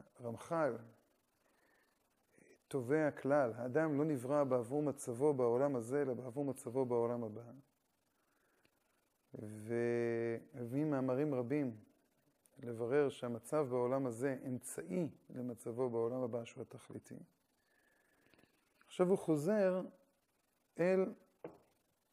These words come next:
הניתוח של מצבו של האדם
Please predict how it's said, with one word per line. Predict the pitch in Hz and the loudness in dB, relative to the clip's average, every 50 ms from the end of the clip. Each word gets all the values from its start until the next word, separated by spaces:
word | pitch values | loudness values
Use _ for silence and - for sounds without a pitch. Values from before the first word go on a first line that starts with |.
| _ _ _ | _ _ _
הניתוח | - - 131 135 139 127 127 - - 208 208 185 165 160 160 - - - - | -14 -8 -4 -4 -4 -4 -4 -4 0 2 2 4 4 2 2 0 -4 -12 -12
של | - - - - 139 143 151 151 151 147 143 143 143 | -10 -8 -8 -6 -4 -4 -2 0 2 2 4 4 2
מצבו | 143 147 143 - - 151 127 151 190 185 | 2 0 -2 -2 -2 -2 0 2 2 0
של | - - 165 151 | 0 0 0 2
האדם | 147 139 135 135 143 151 156 147 147 156 | 2 2 2 0 0 0 0 0 0 -2